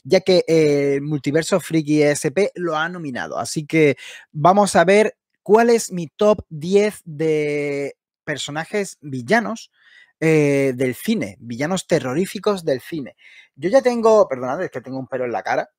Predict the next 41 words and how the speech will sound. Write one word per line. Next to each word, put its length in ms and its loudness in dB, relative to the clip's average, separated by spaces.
algo 260 -4
tengo 160 -6
en 80 -4
la 80 -4
cara, 180 0
no 80 -4
sé 60 -10
si 100 -14
se 100 -14
me 100 -12
ha 20 -12
metido 260 -12
una 140 -8
uña 200 -6
de 100 -2
estas, 260 -4
pero 120 6
bueno, 240 6
yo 160 6
ya 140 4
tengo 460 6
mi 300 -2
top, 340 4
eh, 220 2
bueno, 160 -4
por 140 -8
cierto, 500 -6
¿qué 80 -12
tal? 300 -6
¿Qué 80 -14
os 60 -18
parece 280 -8
esta 340 -6
luz 380 -2
que 100 -4
he 60 -4
puesto 380 -6
nueva? 380 0
¿Demasiado? 640 2
¿Está 260 0
bien? 360 -4